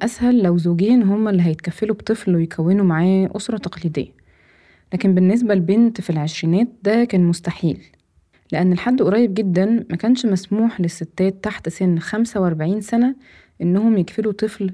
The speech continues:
في البيت لوحده. مؤخرًا السن ده نزل لتلاتين سنة، لأن الدولة بدأت تعمل تسهيلات عشان تخفف الحمل شوية عن دور الأيتام. بالتالي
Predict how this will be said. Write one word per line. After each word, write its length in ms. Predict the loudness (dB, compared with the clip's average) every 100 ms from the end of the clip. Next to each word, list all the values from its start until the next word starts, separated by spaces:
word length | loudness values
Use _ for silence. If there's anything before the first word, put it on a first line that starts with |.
| -8
في 160 | -4
البيت 420 | 0 0 0 -4 -12 -6
لوحده. 400 | -4 -4 -10 -12 _ _ _ _ _ _ _ _ _ _ _ -6
مؤخرًا 600 | -6 -4 -2 0 0 0 -4
السن 380 | -2 2 2
ده 120 | 2 2
نزل 360 | 2 2 0
لتلاتين 500 | 0 -2 -4 -2 -2
سنة، 220 | -2 -4 -12 _ _ _ _ -6
لأن 220 | -2 0
الدولة 360 | 0 0 0 2
بدأت 360 | 0 0 -2
تعمل 240 | 0 2 2
تسهيلات 540 | -2 -6 -2 0 0
عشان 240 | -2 -2
تخفف 440 | -4 -4 -4 -4 -6
الحمل 360 | -2 2 2
شوية 340 | 2 2 4 4
عن 200 | 4 2
دور 140 | 2
الأيتام. 420 | 0 0 -6 -12 -14 -18 -20 _ _ _ _ _ _ _ _ _ _
بالتالي 540 | -6 -4 0 2 2